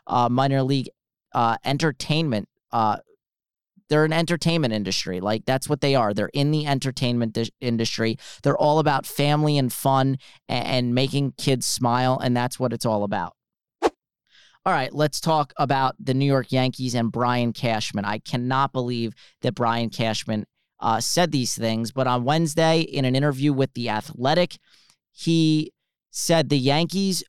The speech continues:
are in a World Series drought, not because of anything they've done wrong, but because of illegal and horrific actions by the Astros. Here is the full quote. "The only thing that stopped us was something that was so illegal and horrific.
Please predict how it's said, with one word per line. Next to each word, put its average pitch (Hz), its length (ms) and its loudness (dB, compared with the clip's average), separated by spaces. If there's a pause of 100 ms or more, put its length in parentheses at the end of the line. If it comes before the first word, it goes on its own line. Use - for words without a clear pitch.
are 143 320 2
in 156 120 2
a 143 120 2
World 165 420 2
Series 156 460 2
drought, 117 440 0 (380)
not 208 260 0
because 214 360 0
of 147 120 2
anything 160 420 2
they've 151 260 2
done 117 220 2
wrong, 107 360 2
but 139 180 0
because 160 380 0
of 147 100 0
illegal 185 480 2
and 151 160 2
horrific 147 460 0 (100)
actions 127 480 -2
by 120 200 0
the 117 200 -6
Astros. 104 560 -6
Here 151 240 2
is 143 240 0
the 131 140 -2
full 117 260 -4
quote. 92 320 -4 (420)
"The 147 240 0
only 233 320 4
thing 156 300 2
that 127 180 0
stopped 147 420 0
us 107 280 -2
was 120 160 0
something 156 480 2
that 147 140 0
was 139 120 -2
so 185 480 2
illegal 170 560 2
and 156 220 0
horrific. 139 640 0